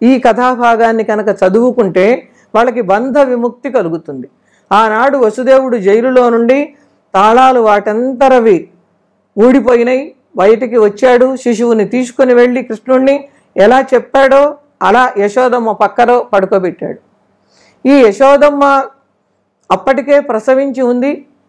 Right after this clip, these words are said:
రాత్రిపూట ఆవిడ ప్రసవించింది. పోనీ ప్రసవించిన ఆవిడ యశోదమ్మకి నొప్పుల బాధ వలన, బడలిక వలన కళ్ళు మూతలు పడి నిద్ర పడితే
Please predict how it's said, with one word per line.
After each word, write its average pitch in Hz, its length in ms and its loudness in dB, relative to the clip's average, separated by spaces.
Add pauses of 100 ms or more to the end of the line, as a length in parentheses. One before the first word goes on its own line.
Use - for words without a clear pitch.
(140)
రాత్రిపూట 226 580 -2
ఆవిడ 240 300 0
ప్రసవించింది. 240 960 0 (800)
పోనీ 262 480 2 (100)
ప్రసవించిన 262 640 0
ఆవిడ 247 300 2
యశోదమ్మకి 240 880 2
నొప్పుల 233 380 0
బాధ 226 280 0
వలన, 233 440 -2
బడలిక 220 440 0
వలన 220 400 0
కళ్ళు 208 280 0
మూతలు 214 400 -2
పడి 208 200 0
నిద్ర 190 300 -2
పడితే 190 580 0